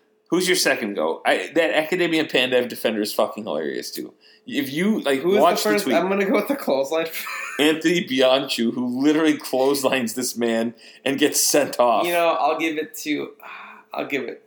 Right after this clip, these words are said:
Speaker 2: well, I mean, technically he did have a hamstring injury, so
Speaker 1: Mm-hmm.
Speaker 2: I'm not gonna give it to
Speaker 1: Henderson?
Speaker 2: I'm not gonna give it to Henderson.
Speaker 1: Fair.
Speaker 2: 'Cause he was injured. That's why he's going. You know he's out for the rest of the season?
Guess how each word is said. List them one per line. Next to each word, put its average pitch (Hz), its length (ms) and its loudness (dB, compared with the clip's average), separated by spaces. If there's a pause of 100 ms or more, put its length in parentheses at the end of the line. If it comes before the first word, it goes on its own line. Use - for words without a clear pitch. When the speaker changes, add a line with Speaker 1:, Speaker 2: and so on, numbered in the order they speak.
Speaker 2:
well, 226 380 -2
I - 80 -2
mean, 208 380 -2
technically 196 460 -6
he 170 80 0
did 165 140 -2
have 151 160 -2
a 143 40 -8
hamstring 123 500 -8
injury, 104 520 -12 (120)
so 123 160 -8
Speaker 1:
Mm-hmm. 107 140 -4
Speaker 2:
I'm 117 100 -8
not 113 160 -6
gonna 95 180 -10
give 92 120 -12
it - 160 -20
to - 100 -20 (520)
Speaker 1:
Henderson? 120 440 -10 (160)
Speaker 2:
I'm - 60 -20
not - 100 -14
gonna - 120 -16
give - 100 -20
it - 120 -20
to - 60 -20
Henderson. - 300 -16 (260)
Speaker 1:
Fair. - 180 -10
Speaker 2:
'Cause - 100 -10
he 160 80 -6
was 156 120 -6
injured. 190 380 -6 (140)
That's 127 160 -12
why 143 100 -2
he's 147 120 -4
going. 156 200 -6 (140)
You 208 100 2
know 262 80 4
he's 202 140 2
out 165 140 2
for 156 80 -6
the 143 60 -2
rest 143 160 -4
of 131 60 -8
the 127 60 -14
season? 196 320 -8